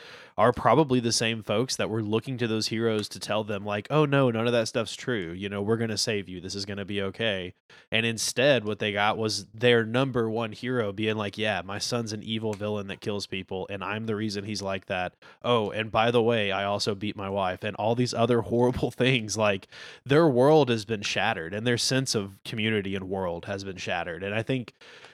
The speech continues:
you know, those people are saying, like, "Give us back our town, give us back our world." It's, it's not necessarily even the, like,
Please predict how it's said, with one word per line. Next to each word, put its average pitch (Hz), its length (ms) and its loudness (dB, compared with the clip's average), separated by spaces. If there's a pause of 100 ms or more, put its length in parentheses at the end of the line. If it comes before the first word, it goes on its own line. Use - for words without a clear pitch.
(100)
you 135 80 2
know, 113 140 2
those 135 220 4
people 151 200 2
are 123 80 4
saying, 113 260 0
like, 101 160 0 (120)
"Give 123 160 2
us 127 120 4
back 110 220 0
our 98 100 -2
town, 117 420 -2
give 107 140 -6
us 110 120 -2
back 101 240 0
our 98 140 0
world." 110 400 2
It's, 98 220 -4
it's 120 180 -6
not 120 160 0
necessarily 113 500 0
even 104 320 -4
the, 98 140 -2
like, 92 400 -4